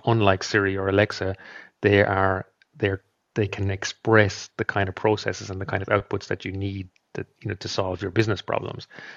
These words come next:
And I think that's a massive game changer, because it means that not, you know, on the one hand, the large language model and chat G P T can help agents with agent assists. And on the front end,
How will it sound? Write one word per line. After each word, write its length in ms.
And 100
I 60
think 220
that's 240
a 40
massive 380
game 240
changer, 540
because 180
it 100
means 360
that 180
not, 260
you 100
know, 80
on 80
the 80
one 160
hand, 300
the 120
large 320
language 280
model 400
and 100
chat 160
G 140
P 100
T 160
can 160
help 240
agents 540
with 160
agent 280
assists. 420
And 200
on 80
the 80
front 400
end, 300